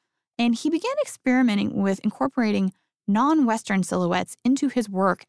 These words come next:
at Worth. But these ideas of his, they were just simply too new for Worth's more conservative clientele. There was a really distinguished, uh, Russian princess who proclaimed one of his Komodo-inspired cloaks as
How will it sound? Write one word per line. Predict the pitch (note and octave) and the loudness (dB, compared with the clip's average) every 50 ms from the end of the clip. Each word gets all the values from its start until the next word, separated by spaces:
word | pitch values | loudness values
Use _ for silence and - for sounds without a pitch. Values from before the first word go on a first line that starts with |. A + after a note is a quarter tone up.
| _ - | _ -6
at | F3 F3+ - | -4 -4 -2
Worth. | - F#3 F#3+ G3 - - - - - - _ _ _ _ _ _ _ _ _ _ _ _ | -2 -2 -2 -2 -2 -2 -6 -12 -16 -20 _ _ _ _ _ _ _ _ _ _ _ _
But | - - | -6 -6
these | - G3+ A3+ B3+ D4 E4 | -2 0 2 2 4 4
ideas | D#4 D4+ D4+ C4+ C#4+ D4 C#4 | 2 2 2 2 0 0 -2
of | C#4+ C4+ | -4 -4
his, | - C4+ C4+ C#4 C4+ C4 | -2 0 0 0 0 -2
they | - B3+ C4 | -2 0 0
were | C#4+ D4 | 0 0
just | C4 B3 - - - | -2 -4 -6 -6 -2
simply | - A#3+ A#3 - B3 G#3 F#3+ _ _ - | -2 -2 0 0 0 -2 -2 _ _ -16
too | - - - E4 D#4+ D4+ D4+ D4 A#3+ | -10 -4 -2 0 2 4 4 4 4
new | G3+ F#3+ G3 G#3 A3 A3 G#3 F#3 D#3+ - - | 4 4 4 4 4 2 2 2 0 -2 -6
for | - - - G3+ F#3+ F3+ F3+ F3 E3+ E3+ - _ _ - | -8 -6 -4 -2 0 2 2 2 0 -2 -4 _ _ -6
Worth's | - G#3+ A3+ A#3 G#3+ - - | -2 0 0 0 0 -2 0
more | A#3 A3 G#3 G3+ G#3 - _ _ | 0 0 0 0 -2 -4 _ _
conservative | - - G#3 F#3 - - G3 F#3+ F#3 F#3 F3+ F3+ F3+ | -4 -2 -2 -2 -2 -2 -2 -2 0 0 -2 -4 -4
clientele. | - - - F3 F3 E3+ F3 - - F3+ F3 E3 - - G3+ _ _ _ _ _ _ _ - | -6 -6 -4 -4 -2 -4 -4 -4 -2 -2 -2 -2 -2 -4 -8 _ _ _ _ _ _ _ -2
There | - C#4 | 0 2
was | E4 F4+ E4+ | 2 4 4
a | F4 | 4
really | D#4 D4 D#4 D#4+ | 2 2 2 2
distinguished, | C4 A#3+ B3 - - B3 B3 B3+ B3 G#3+ G#3+ - - - - | 0 0 -2 -4 -2 0 2 2 2 0 -2 -4 -6 -8 -4
uh, | A3 G3+ F#3+ F#3 F3+ - A2 - | -2 -2 0 0 -2 -2 -4 -4
Russian | - G3+ A3+ G#3+ - A#3 G#3 | -4 -2 -2 -2 0 -2 -2
princess | - G#3+ G#3+ G#3 - - F3+ F3+ - - - - | 0 0 -2 -2 -2 -2 -4 -4 -4 -8 -6 -2
who | C4+ A#3+ | -2 -2
proclaimed | B3 - - E4+ D4 - - - D#4 E4 E4 E4 | -2 0 -2 -2 -2 -2 0 0 0 2 2 2
one | C#4 C4+ C4 | 2 2 2
of | B3+ - | 2 0
his | A#3 G#3+ - | -2 -4 -4
Komodo-inspired | - - - A3+ G#3+ G#3+ A3 A3+ A#3+ A3 G3 F#3 F#3 F#3 - - G3 G3 F#3 F3+ F#3 | -6 -4 0 0 2 2 2 0 0 -2 -2 -2 -2 -4 -2 -2 0 0 0 0 -2
cloaks | - - F3+ F3 F#3 - - | -4 -4 -4 -4 -4 -4 -4
as | F3 E3 E3 F#3 | -4 -4 -4 -4